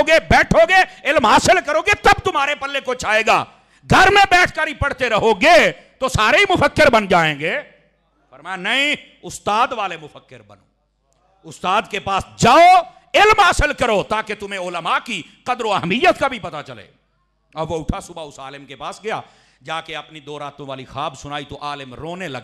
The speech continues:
پڑے کہ تو خوش نصیب ہے، اگرچہ سادہ بندہ ہے، پر ہے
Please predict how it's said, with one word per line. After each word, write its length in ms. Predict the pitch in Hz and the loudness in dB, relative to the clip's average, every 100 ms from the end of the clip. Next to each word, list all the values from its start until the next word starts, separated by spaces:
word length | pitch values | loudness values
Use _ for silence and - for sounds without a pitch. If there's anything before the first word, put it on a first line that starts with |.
| - | -10
پڑے 260 | 117 104 98 _ | -10 -10 -16 _
کہ 80 | - | -20
تو 140 | 127 135 | -18 -16
خوش 240 | 170 - | -18 -18
نصیب 400 | 131 - 226 165 | -20 -16 -14 -10
ہے، 100 | 131 - _ | -12 -12 _
اگرچہ 440 | 165 160 220 311 302 | -14 -10 -8 -6 -6
سادہ 380 | 190 202 233 202 | -6 -6 -6 -6
بندہ 200 | 160 180 | -6 -6
ہے، 300 | 165 135 107 _ _ | -6 -6 -12 _ _
پر 140 | 139 120 | -18 -12
ہے 180 | 170 | -10